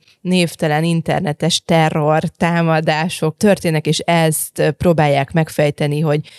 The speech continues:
hogy kik ezek, akik ezt csinálják, miért csinálják, mit is lehet látni ezekben a vírusszerűen terjedő videókban, aztán már fizikai, valóságos támadások is érnek, például hajókat, bevándorlókat szállító csónakokat, stb.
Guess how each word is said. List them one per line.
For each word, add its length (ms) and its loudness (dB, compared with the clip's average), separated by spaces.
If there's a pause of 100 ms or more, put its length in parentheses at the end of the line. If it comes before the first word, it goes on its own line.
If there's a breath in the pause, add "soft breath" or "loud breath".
(180 loud breath)
hogy 160 -2
kik 220 -2
ezek, 300 2
akik 280 -4
ezt 240 -4
csinálják, 680 -4
miért 280 0
csinálják, 640 -2
mit 200 -2
is 120 -4
lehet 220 0
látni 360 0
ezekben 360 -2
a 80 0
vírusszerűen 720 -2
terjedő 440 0
videókban, 880 0
aztán 320 -6
már 260 -6 (520 soft breath)
fizikai, 600 0
valóságos 880 0
támadások 720 -2
is 180 -4
érnek, 380 -2
például 360 -6
hajókat, 960 0
bevándorlókat 800 0
szállító 640 0
csónakokat, 680 -2
stb. 320 -2